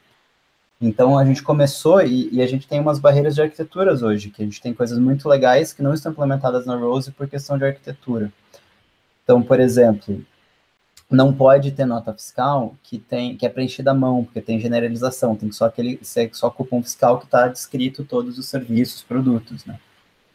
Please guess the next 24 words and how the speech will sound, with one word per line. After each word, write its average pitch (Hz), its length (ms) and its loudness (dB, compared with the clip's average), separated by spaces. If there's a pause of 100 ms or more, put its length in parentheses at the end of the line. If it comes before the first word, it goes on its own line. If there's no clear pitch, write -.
(120)
E 117 80 -2
daí 113 280 6
tem 131 180 2
um 135 140 8
dos 127 140 2
contribuidores 123 680 2
mais 123 220 2
lindos 120 240 0
do 113 80 -8
projeto 117 540 -2
lá, 117 140 4
o 123 60 2
Silvio, 143 500 -6 (800)
ele 117 240 2
fez 123 640 -2
um, 127 600 0
um 113 200 2
algoritmo 117 640 0
que, 123 880 -2 (760)
fez 120 100 -2
um 110 80 2
notebook, 147 580 0 (720)
que 139 140 0
usa 131 720 4